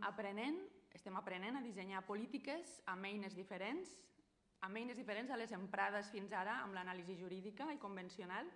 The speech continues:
eines que se centren en, en l'anàlisi de la qualitat material, aquí s'ha dit aquest matí, i són eines que inclouen l'examen de diferents alternatives,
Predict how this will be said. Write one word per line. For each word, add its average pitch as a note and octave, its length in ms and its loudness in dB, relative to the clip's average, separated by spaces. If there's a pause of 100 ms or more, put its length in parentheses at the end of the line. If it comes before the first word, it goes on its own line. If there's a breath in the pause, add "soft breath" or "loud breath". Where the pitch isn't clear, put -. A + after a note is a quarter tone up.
(720 loud breath)
eines B3 320 2
que A3+ 120 -4
se G#3 120 -4
centren G#3+ 480 0
en, F3+ 200 -2 (200)
en F#3 80 0
l'anàlisi G3 460 2
de F#3 80 2
la F3+ 100 0
qualitat F#3+ 320 2
material, F3+ 640 -2
aquí F#3+ 160 -8
s'ha - 160 -6
dit F3 180 -4
aquest F#3+ 220 -4
matí, F3 300 -2 (1040 loud breath)
i A3+ 160 0
són B3+ 240 0
eines C4+ 240 2
que B3+ 80 -2
inclouen A3 400 2
l'examen A3+ 480 2
de A#3 80 0
diferents G3+ 400 -2
alternatives, G#3 840 0